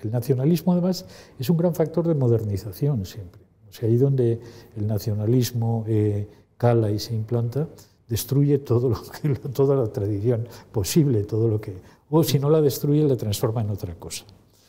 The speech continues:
Pero... Eso ha sucedido con el, con todos los nacionalismos, eh, eh, hispánicos, diríamos, o de la periferia, de la periferia hispánica, ¿no? Con el vasco,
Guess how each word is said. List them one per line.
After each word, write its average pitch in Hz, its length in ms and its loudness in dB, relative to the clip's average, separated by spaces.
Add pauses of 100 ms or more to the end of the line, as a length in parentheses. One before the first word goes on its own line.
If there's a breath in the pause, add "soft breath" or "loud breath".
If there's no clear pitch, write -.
(320 soft breath)
Pero... 101 560 2 (580 loud breath)
Eso 190 300 4
ha 165 80 4
sucedido 175 640 2
con 135 240 0
el, 110 640 2
con 117 140 -4
todos 147 180 4
los 151 120 2
nacionalismos, 120 1080 -2 (100)
eh, 104 460 2 (680 loud breath)
eh, 104 800 -2
hispánicos, 120 600 -2
diríamos, 113 300 0
o 110 60 0
de 107 60 2
la 104 100 0
periferia, 113 840 0
de 107 120 -4
la 107 80 -6
periferia 117 500 -6
hispánica, 117 500 -2
¿no? 123 140 -4
Con 107 160 -4
el 104 100 -2
vasco, 143 520 0